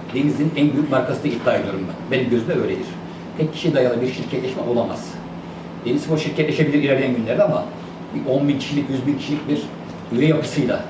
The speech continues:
e, ortaklar yapısıyla şirketleşebilir. Yoksa tek kişiye dayalı bir şirketleşme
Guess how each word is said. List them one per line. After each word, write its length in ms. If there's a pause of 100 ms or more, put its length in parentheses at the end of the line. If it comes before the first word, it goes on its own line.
(260)
e, 260
ortaklar 420
yapısıyla 400
şirketleşebilir. 680 (480)
Yoksa 300
tek 160
kişiye 200
dayalı 200 (140)
bir 60
şirketleşme 640